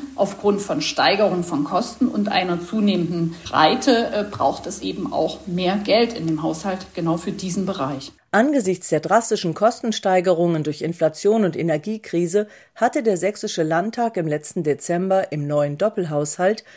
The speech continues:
Speaker 2: Landesmittel in Höhe von zwei Millionen Euro für neue Ideen und Projekte im, im privaten Rundfunk und in neuen Medien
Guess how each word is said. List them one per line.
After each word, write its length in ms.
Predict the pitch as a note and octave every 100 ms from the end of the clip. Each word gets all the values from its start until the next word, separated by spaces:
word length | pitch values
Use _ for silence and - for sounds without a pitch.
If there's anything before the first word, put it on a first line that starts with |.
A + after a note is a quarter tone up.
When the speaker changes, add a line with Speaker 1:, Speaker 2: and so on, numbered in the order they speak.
| - -
Speaker 2:
Landesmittel 720 | F3 F#3+ G#3 A3 A3+ A3+ B3
in 140 | F3+ F3+
Höhe 200 | G3 F#3
von 180 | E3+ E3+
zwei 300 | - G3 A#3
Millionen 460 | A3+ G3+ G3+ G3+
Euro 540 | - F#3+ G3+ E3 D3 - - _
für 300 | - D3+ C#3
neue 280 | D3+ F#3
Ideen 500 | G3 D3 D3 F3+ G3
und 140 | D#3+ D3+
Projekte 500 | - D#3 E3 - D3
im, 180 | A#2+ C3+ -
im 80 | D3+
privaten 480 | D#3+ D#3 E3 E3+ D#3
Rundfunk 540 | E3 G#3 - F#3 F3
und 180 | D3+ D3+
in 100 | D3+
neuen 280 | D3+ D#3+ D#3+
Medien 480 | F#3 F3+ F#3 F3